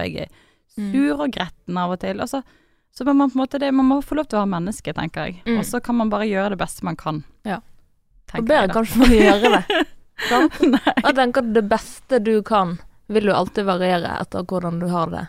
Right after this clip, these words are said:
Speaker 2: der og
Speaker 1: Ja.
Speaker 2: da, sant?
Speaker 1: Ja.
Speaker 2: Så de fleste gjør sitt beste, det er min
Speaker 1: Ja.
Speaker 2: erfaring i hvert fall,
Speaker 1: Ja.
Speaker 2: på det meste.
Speaker 1: Ja, de fleste gjør
Speaker 2: Sant?
Speaker 1: det
Speaker 2: Men
Speaker 1: beste.
Speaker 2: så var ikke det alltid de klarte det helt sånn som man skulle ønske selv,
Speaker 1: Men da har man
Speaker 2: kanskje.
Speaker 1: gjort det beste man kan, i hvert fall.
Speaker 2: Ja, man kan ikke forvente så mye mer.
Speaker 1: Mm.
Speaker 2: Sant?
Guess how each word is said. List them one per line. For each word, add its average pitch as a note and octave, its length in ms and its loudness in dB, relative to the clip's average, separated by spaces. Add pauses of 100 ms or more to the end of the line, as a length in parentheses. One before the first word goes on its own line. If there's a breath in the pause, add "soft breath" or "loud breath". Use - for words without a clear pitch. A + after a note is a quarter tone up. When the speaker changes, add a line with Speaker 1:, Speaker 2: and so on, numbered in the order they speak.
Speaker 2:
der F#3 120 -2
og E3 60 0
Speaker 1:
Ja. G3+ 100 0
Speaker 2:
da, E3+ 140 -2
sant? F3+ 360 -14 (100)
Speaker 1:
Ja. A#3 140 -4 (300)
Speaker 2:
Så F3+ 540 -2
de G#3 200 -8
fleste C#4 360 -6
gjør D4 160 2
sitt A#3 180 -6
beste, G#3 320 -6
det G#3+ 60 -6
er A3 60 -2
min A3+ 180 2
Speaker 1:
Ja. G3+ 60 2
Speaker 2:
erfaring F#3+ 320 -6
i F#3 80 -6
hvert F#3 100 -6
fall, F#3+ 180 -4
Speaker 1:
Ja. A3 140 2
Speaker 2:
på A3 140 0
det G3 100 -4
meste. G3 460 -8 (100)
Speaker 1:
Ja, A#3 180 -4
de C4 120 -6
fleste - 340 -8
gjør F#3 60 -2
Speaker 2:
Sant? A3+ 160 2
Speaker 1:
det E3+ 120 -8
Speaker 2:
Men A#3 120 -2
Speaker 1:
beste. F3 100 -6
Speaker 2:
så A#3+ 60 4
var A#3+ 80 6
ikke A#3 180 2
det G3+ 100 4
alltid F#3 360 0
de F#3+ 100 2
klarte F3+ 360 -4
det F3+ 120 0
helt E3+ 200 -2
sånn F3+ 160 -8
som F3 160 -8
man E3 240 -2
skulle E3+ 280 -6
ønske F3+ 340 -8
selv, A3+ 140 -6
Speaker 1:
Men C#4+ 80 4
da D4+ 80 4
har C#4+ 100 4
man C4+ 140 4
Speaker 2:
kanskje. B3 100 0
Speaker 1:
gjort A3+ 100 -10
det F#3 100 -6
beste F#3 180 -4
man F#3 100 -4
kan, E3+ 160 -6
i D#3+ 40 -4
hvert D#3+ 100 -8
fall. - 140 -20 (120)
Speaker 2:
Ja, - 140 -4 (220)
man G#3+ 120 -10
kan A#3 100 -4
ikke A3 140 -8
forvente F#3+ 380 -6
så F3 100 -16
mye F#3 160 -6
mer. F#3+ 160 -4 (100)
Speaker 1:
Mm. G#3+ 380 -4 (840)
Speaker 2:
Sant? G#3+ 260 -10